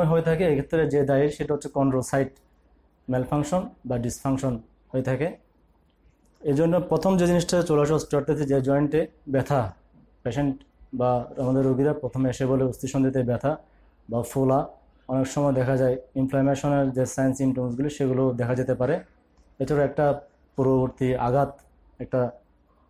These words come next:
ফ্যাক্টর হিসেবে থাকতে পারে। এছাড়াও হাঁটতে সমস্যা, সিঁড়িতে উঠতে সমস্যা, কিছু দূর যাওয়ার পরে ওনাকে বসতে হয়, এই ধরনের সমস্যাগুলো দেখা যেতে পারে। অস্টিওআর্থ্রাইটিস আমরা মূলত হাঁটুর অস্টিওআর্থ্রাইটিসটাই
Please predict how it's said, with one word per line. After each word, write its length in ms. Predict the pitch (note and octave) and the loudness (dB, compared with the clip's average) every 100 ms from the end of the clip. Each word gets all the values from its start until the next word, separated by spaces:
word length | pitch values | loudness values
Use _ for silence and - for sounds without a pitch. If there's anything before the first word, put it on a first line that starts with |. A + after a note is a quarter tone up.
| _ _ | _ _
ফ্যাক্টর 360 | - C3 C3+ A#2+ - _ _ _ | -6 -2 0 -2 -4 _ _ _
হিসেবে 200 | B2+ B2+ A#2+ | -4 -4 -4
থাকতে 200 | B2+ - B2+ | -4 -4 -2
পারে। 160 | C3 F3 - _ _ _ _ _ | -2 -4 -10 _ _ _ _ _
এছাড়াও 380 | C#3 C#3+ D#3+ E3+ F#3+ - | -4 0 2 2 0 -2
হাঁটতে 260 | D3+ - D3+ D3+ | -2 0 -2 0
সমস্যা, 340 | D3+ C#3+ - C3+ C3 - | -2 -2 -2 -2 -4 -6
সিঁড়িতে 280 | D3 C#3 C3+ | -4 0 -2
উঠতে 220 | C3+ C#3 | -2 -4
সমস্যা, 420 | - C#3 C3 C3+ A#2 - - _ | -2 -2 -2 -2 -4 -6 -20 _
কিছু 160 | - C#3 | -8 -2
দূর 120 | C#3 C3 | 0 2
যাওয়ার 240 | B2+ B2 B2 | 2 2 0
পরে 200 | B2+ C3 C3 - - _ _ _ _ _ | 0 2 0 -2 -16 _ _ _ _ _
ওনাকে 200 | B2 B2 C3 | -6 -4 -2
বসতে 240 | B2+ - | -4 -4
হয়, 220 | B2 B2+ A2+ - _ | -2 -2 -4 -12 _
এই 80 | C3+ | -2
ধরনের 220 | C#3+ C#3+ D3+ | 0 0 -2
সমস্যাগুলো 380 | D3 C#3+ C#3+ D3 | -2 -2 -2 0
দেখা 120 | B2+ C3 | 0 0
যেতে 160 | B2+ A2+ | -2 -4
পারে। 120 | A2+ G#2 - C#3+ | -6 -8 -8 -8
অস্টিওআর্থ্রাইটিস 580 | D3 D#3 D#3 F3+ F#3 | -4 -4 -2 -2 -2
আমরা 220 | F3 D3+ D#3 | -2 0 2
মূলত 340 | D3+ C#3 C3+ C3+ C3 - _ _ _ | 2 2 0 0 -2 -4 _ _ _
হাঁটুর 240 | C3+ C#3 D#3+ | -4 0 0
অস্টিওআর্থ্রাইটিসটাই 920 | D3+ - D3+ D3 D3 C#3+ C3+ - C#3+ | 0 0 0 0 0 0 -2 -2 0